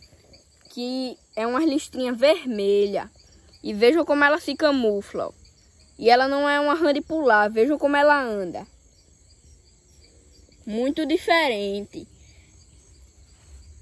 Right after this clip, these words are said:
E as patas dela, ó, pessoal, um laranja muito forte. Também é um anfíbio, se alimenta de insetos.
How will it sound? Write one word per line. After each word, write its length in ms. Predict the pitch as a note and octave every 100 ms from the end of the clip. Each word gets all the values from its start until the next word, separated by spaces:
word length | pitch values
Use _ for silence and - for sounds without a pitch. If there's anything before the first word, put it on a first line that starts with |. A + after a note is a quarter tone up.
| - - _ _ _ _ _ - - _ _
E 80 | -
as 220 | C4 F4
patas 480 | - A3 B3 A#3 A#3+
dela, 320 | G3+ G#3+ A3
ó, 40 | G#3
pessoal, 320 | G3+ A3+ G3
um 140 | G#3
laranja 460 | A#3+ B3+ A3 A#3+ A3+
muito 400 | G#3+ C4 D#4 E4+
forte. 760 | - - G#3 D4+ - - A#3+ - _ - _ - _ _
Também 360 | A#3+ B3 B3 B3+
é 40 |
um 140 | B3+
anfíbio, 840 | C4+ - - A3+ A#3 A#3 G#3+ B3 E4 _ _ _ -
se 160 | - B3+
alimenta 460 | A#3 A#3+ A#3+ B3
de 80 | A3+
insetos. 1000 | C#4 - - A3 G#3+ A3 - B3+ D#4